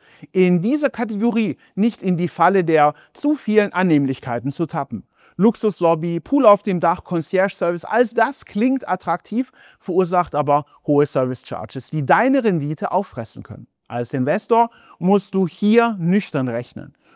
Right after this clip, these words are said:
Wo stimmt die Balance aus Lage, Nachfrage und laufenden Kosten? Wer das beherzigt, baut mit mittlerem Budget die Grundlage für ein robustes und wachsendes Immobilienportfolio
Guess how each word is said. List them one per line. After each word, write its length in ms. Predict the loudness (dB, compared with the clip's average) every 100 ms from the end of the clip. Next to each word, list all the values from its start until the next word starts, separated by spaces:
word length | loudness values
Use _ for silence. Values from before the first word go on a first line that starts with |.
| -2
Wo 180 | 2 2
stimmt 340 | 2 2 2
die 100 | 2
Balance 520 | 2 4 2 0 0
aus 220 | -2 -2
Lage, 500 | 0 2 2 2 -2
Nachfrage 680 | -2 -4 -6 -4 -4 -2 -8 -12 _
und 380 | 0 4 4 0 -4
laufenden 420 | -2 -2 -2 -4
Kosten? 440 | -6 -12 -14 -20 -20 _ _ _ 0
Wer 360 | 4 4 2 _ _ _
das 300 | 0 0 0
beherzigt, 640 | 0 2 0 -2 -8 -8 _ _ _
baut 280 | 0 0 2
mit 160 | 0 0
mittlerem 440 | 0 0 0 2
Budget 400 | 0 -2 -2 -2
die 120 | -4
Grundlage 580 | -2 -2 0 2 0 0
für 220 | -2 -2
ein 160 | 0 0
robustes 720 | 0 0 0 -4 -2 -4 -2
und 400 | 2 2 0 -6 _ -8
wachsendes 680 | 0 0 0 -4 -2 0 -2
Immobilienportfolio 1200 | -2 -2 -2 -4 -6 -8 -12 -12 -10 -8 -8 -10